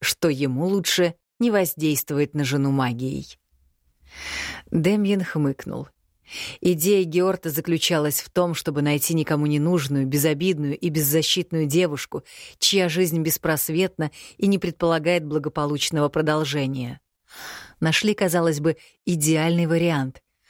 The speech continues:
Но, похоже, они перехитрили сами себя. Трое. Не подскажете, что же будет дальше?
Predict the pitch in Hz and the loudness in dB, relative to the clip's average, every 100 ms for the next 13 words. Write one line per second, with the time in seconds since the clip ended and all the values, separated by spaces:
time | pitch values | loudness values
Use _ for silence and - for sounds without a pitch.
0 | - - - - - 151 156 233 196 196 | -20 -20 -20 -12 -4 -2 0 0 0 0
1 | - 165 175 160 143 151 - 190 190 165 | -2 -2 0 0 0 -4 -2 0 0 0
2 | 147 135 135 - 135 123 117 - _ _ | -2 -2 0 0 0 -2 -4 -8 _ _
3 | _ _ _ _ - 185 156 160 147 143 | _ _ _ _ -4 -2 0 -2 -4 -8
4 | _ - - - - 208 180 170 - 151 | _ -20 -20 -8 -2 0 0 -4 -2 0
5 | 180 196 - 170 _ _ - - 175 165 | 0 -2 -6 -8 _ _ -4 0 0 2
6 | 170 175 185 170 156 131 131 - 147 | 2 2 0 -2 -4 -4 -4 -6 -6